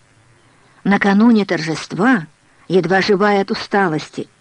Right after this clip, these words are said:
я сидела у Дорит на кухне, окунув опухшие от беготни ноги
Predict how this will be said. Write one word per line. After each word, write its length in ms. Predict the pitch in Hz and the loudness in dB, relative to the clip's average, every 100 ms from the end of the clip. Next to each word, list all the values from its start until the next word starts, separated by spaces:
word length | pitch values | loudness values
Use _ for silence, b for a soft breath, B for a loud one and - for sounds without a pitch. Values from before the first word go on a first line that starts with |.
| B B B B - | B B B B 0
я 220 | 233 381 | 2 2
сидела 420 | - 220 320 269 | 2 2 4 4
у 160 | - 175 | 0 0
Дорит 340 | 240 349 311 | 4 4 4
на 140 | 214 | 0
кухне, 520 | 165 160 170 - 170 - b b b b | -2 -2 -2 -4 -8 -8 b b b b
окунув 480 | 233 247 262 359 - | 0 4 4 2 0
опухшие 600 | 202 190 311 311 - 190 | -2 0 0 0 0 -2
от 60 | |
беготни 460 | 165 175 190 190 170 | 2 2 2 0 -2
ноги 460 | 160 285 349 302 | 0 2 2 2